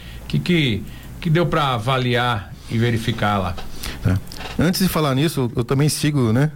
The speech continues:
Speaker 2: você nas redes sociais, sou um grande fã seu da rede de gastronomia,
Speaker 1: Ah,
Speaker 2: né?
Speaker 1: tá, tamo aprendendo.
Speaker 2: Sempre dá, a gente vai, uns quilinhos a mais que a gente tem aqui, é da vontade que dá quando te vê
Speaker 1: <laughs>
Speaker 2: fazendo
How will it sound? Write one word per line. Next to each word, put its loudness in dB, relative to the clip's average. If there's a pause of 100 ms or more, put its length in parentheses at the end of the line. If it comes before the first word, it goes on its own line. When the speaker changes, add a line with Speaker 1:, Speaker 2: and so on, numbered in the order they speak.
Speaker 2:
você 2
nas 2
redes 0
sociais, 2
sou 2
um 2
grande 2
fã 2
seu 2
da 4
rede 0
de 0
gastronomia, 4
Speaker 1:
Ah, 2
Speaker 2:
né? 2
Speaker 1:
tá, -4
tamo 0
aprendendo. 2
Speaker 2:
Sempre 2
dá, 2 (440)
a 2
gente 2
vai, 2 (460)
uns 0
quilinhos 4
a 2
mais 4
que 0
a 4
gente -2
tem 2
aqui, 2
é 2
da 0
vontade 2
que 0
dá 2
quando 0
te 0
vê 2 (220)
Speaker 1:
<laughs> -20
Speaker 2:
fazendo 2